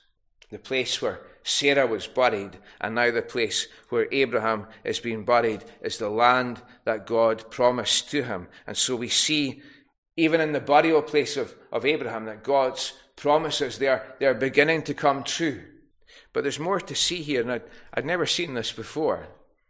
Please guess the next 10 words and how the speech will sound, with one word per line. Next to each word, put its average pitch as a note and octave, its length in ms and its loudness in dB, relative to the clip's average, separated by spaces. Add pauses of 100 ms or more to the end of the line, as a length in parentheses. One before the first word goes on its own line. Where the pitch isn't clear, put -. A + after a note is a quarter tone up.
(240)
in G2+ 120 -6
this G#2 160 -4
chapter. B2 540 -4 (480)
Uh, A#2 180 -2
note E3+ 520 4
here D3+ 440 2
that A#2+ 380 2 (440)
after E3+ 640 2
Abraham C3 560 -2
dies, - 840 0